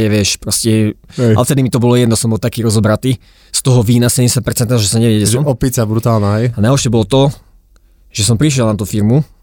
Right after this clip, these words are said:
Speaker 1: a strašne mi trebalo srať. <laughs> Sorry, že v tomto podcaste v kuse som mal sranie, ale tak to bolo.
Speaker 2: A
Speaker 1: A
Speaker 2: tu je
Speaker 1: teraz
Speaker 2: ten, tento podcast je na to zvyknutý, takže
Speaker 1: A teraz, e, ja sa ho pýtam, že kde môžem ísť na hajzel, lebo som tam ešte nebol.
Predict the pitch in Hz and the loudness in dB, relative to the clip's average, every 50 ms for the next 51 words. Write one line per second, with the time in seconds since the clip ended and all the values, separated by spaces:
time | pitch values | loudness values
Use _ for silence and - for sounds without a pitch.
0 | _ _ _ _ - - - - 95 101 - - 90 85 - 90 90 90 90 85 | _ _ _ _ -8 -6 -4 -2 -2 -2 0 0 0 0 0 -2 -2 -2 -2 -2
1 | 80 - - - 87 82 82 - - - - - _ - - - - - - - | -2 -4 -4 -4 -4 -6 -6 -8 -10 -12 -12 -10 _ -2 -2 0 0 -2 -2 -2
2 | - - - 131 131 120 110 101 - 117 98 - 104 120 110 - 127 113 - - | -4 -2 0 2 2 2 2 0 0 -2 -2 -2 -2 -2 -2 -2 -4 -4 -4 -4
3 | 95 - 117 104 113 104 - 113 107 101 101 101 101 95 - - 101 104 107 107 | -4 -2 0 0 0 0 0 0 0 2 2 2 2 0 0 0 0 0 2 0
4 | 95 92 80 104 - - 92 85 90 92 110 123 - - - - - - - - | 0 -2 -4 -6 -6 -4 -4 -2 -2 -2 -2 -2 -4 -8 -14 -16 -16 -16 -18 -20
5 | - - - - - - _ _ _ _ _ - 135 - 165 151 135 113 131 139 | -20 -20 -20 -20 -20 -20 _ _ _ _ _ -8 -4 -2 0 -2 0 -2 -2 -4
6 | 127 - - 139 123 - 147 - 135 - - 101 92 98 95 104 107 - - 98 | -4 -4 -6 -6 -4 -4 -4 -4 -4 -2 -2 -2 -2 0 0 -2 -2 -2 -2 -2
7 | 95 101 107 - - 113 104 - 92 85 - 87 90 87 90 90 87 - - - | -2 -2 -2 -2 -2 -4 -4 -2 -4 -6 -4 -4 -4 -2 -2 -4 -4 -6 -10 -10
8 | - - - 113 107 107 107 98 - - - 113 107 104 104 101 101 101 98 - | -8 -4 -2 0 0 0 0 0 -2 -4 -2 0 0 2 2 2 2 2 0 0
9 | - 95 95 90 117 107 107 98 92 87 95 95 107 107 107 104 107 107 104 104 | 0 -2 -2 0 0 0 0 0 0 0 0 2 2 2 2 2 2 2 2 2
10 | 104 101 117 120 104 107 98 90 90 - 104 98 98 - - 110 107 95 85 - | 2 0 0 0 0 -2 -2 -4 -4 -2 -2 -2 -2 0 0 0 0 0 -4 -6